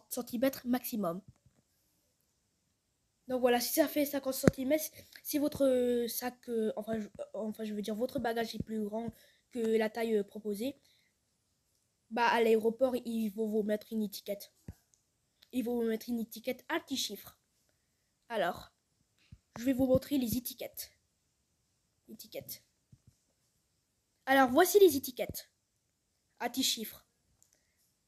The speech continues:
Donc, euh, à l'aéroport, ils vous mettent toujours les étiquettes d'une, euh, compagnie aérienne.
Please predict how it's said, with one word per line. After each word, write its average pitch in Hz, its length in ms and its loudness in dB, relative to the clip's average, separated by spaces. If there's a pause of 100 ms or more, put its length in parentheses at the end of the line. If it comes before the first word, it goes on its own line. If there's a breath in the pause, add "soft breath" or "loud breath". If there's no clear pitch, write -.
(1200)
Donc, 262 280 -2
euh, 254 180 6
à 247 80 4
l'aéroport, 240 480 4
ils 240 100 0
vous 226 140 0
mettent 226 180 -2
toujours 262 240 0
les 240 220 0
étiquettes - 440 -14 (1500)
d'une, 233 320 -2
euh, 226 160 8
compagnie 233 360 0
aérienne. 202 360 -2